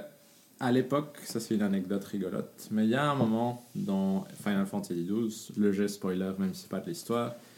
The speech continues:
où vous allez devoir monter dans une tour pour atteindre un objectif, et à un des étages de cette tour, vous allez devoir refuser, euh, je veux dire, sacrifier quelque chose pour pouvoir avancer. Et ce sacrifice peut soit être de sacrifier vos armes, sacrifier votre magie,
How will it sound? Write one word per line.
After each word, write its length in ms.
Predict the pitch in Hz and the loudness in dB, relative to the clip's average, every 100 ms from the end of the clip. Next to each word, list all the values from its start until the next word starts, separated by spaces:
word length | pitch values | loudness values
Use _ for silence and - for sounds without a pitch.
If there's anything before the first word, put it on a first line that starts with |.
| - - - | -20 -18 2
où 200 | 143 143 | 6 6
vous 180 | 127 113 | 6 6
allez 140 | 120 | 6
devoir 340 | 117 104 120 - - - _ _ _ - | 4 4 2 0 -8 -16 _ _ _ -4
monter 360 | 117 117 131 | 0 2 4
dans 160 | 123 104 | 4 4
une 200 | 85 82 | 2 -4
tour 460 | - 123 131 127 - - - | 0 2 2 -2 -10 -14 -4
pour 240 | 101 95 | -2 -2
atteindre 300 | - 101 95 | -4 -2 -2
un 80 | 92 | -2
objectif, 380 | 87 - - 156 - - - - | -6 -4 -2 -2 -4 -20 -20 -2
et 160 | 117 131 | 2 4
à 100 | 131 | 4
un 120 | 143 | 4
des 180 | 131 110 | 4 2
étages 260 | 113 127 | 2 2
de 60 | 113 | 2
cette 220 | 110 104 | 0 -2
tour, 200 | 135 143 | -2 0
vous 80 | 113 | 2
allez 140 | 104 | 4
devoir 260 | 110 113 117 | 4 2 2
refuser, 520 | 110 107 104 101 127 - | -2 0 0 2 0 0
euh, 500 | 117 107 104 98 95 90 | 2 4 6 4 2 2
je 60 | |
veux 100 | 90 | -2
dire, 160 | 90 - - _ - - | -4 -10 -20 _ -20 -14
sacrifier 560 | - 139 135 120 143 135 | -2 -2 0 0 2 2
quelque 240 | 117 107 | 0 -2
chose 360 | 104 117 117 - | -2 2 2 0
pour 140 | - | -10
pouvoir 320 | - 107 104 92 | -2 0 2 0
avancer. 380 | 87 - - 98 | -4 -10 -8 -6
Et 180 | 85 98 | -2 0
ce 160 | 101 107 | 0 -2
sacrifice 500 | 101 - - 131 127 | -2 -4 -2 -2 0
peut 140 | 107 | -2
soit 260 | 107 117 113 | 0 0 0
être 240 | 101 - - - _ _ - _ | -2 -4 -18 -20 _ _ -20 _
de 60 | 107 | 2
sacrifier 460 | 107 117 120 113 113 | 2 2 0 2 2
vos 180 | 98 95 | 2 0
armes, 360 | 131 127 131 - - _ _ _ _ | -2 -4 -8 -10 -18 _ _ _ _
sacrifier 520 | - 113 - 113 - | -2 -2 0 0 2
votre 260 | 107 98 - | 2 2 -2
magie, 340 | 85 87 135 | -6 -4 -4